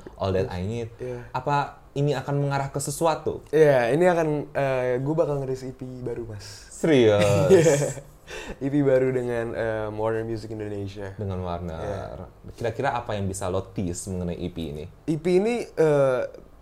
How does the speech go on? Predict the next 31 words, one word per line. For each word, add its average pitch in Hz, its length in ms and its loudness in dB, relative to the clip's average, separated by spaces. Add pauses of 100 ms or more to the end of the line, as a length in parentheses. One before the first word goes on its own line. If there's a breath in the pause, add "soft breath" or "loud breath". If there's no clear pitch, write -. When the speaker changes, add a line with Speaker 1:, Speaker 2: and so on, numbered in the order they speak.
Speaker 2:
jauh 156 260 6
lebih 156 160 0 (180)
berbeda 151 520 0
dengan 139 420 -2
E - 80 -12
P 139 100 -8
se-, 139 220 -10
E 127 160 -12
P 131 40 -14
sebelumnya 143 360 0
sih, 135 80 -4
Mas. 120 240 -8
Speaker 1:
Hmm. 104 160 -6
Speaker 2:
Karena 139 160 0
mungkin 156 180 -2
E 165 80 -2
P 143 60 -4
sebelumnya 135 380 -2
gue 147 160 0
lebih 123 180 -6
pop 127 260 -2
dan 113 220 -2
gue 123 300 0
lebih, 110 340 -8 (400 loud breath)
eh, 113 380 -4
memperkenalkan 117 760 -4
siapa 120 240 -8
sih 131 160 -10
Raffi 117 240 -10
Sudirman 113 680 -8
dan 113 200 0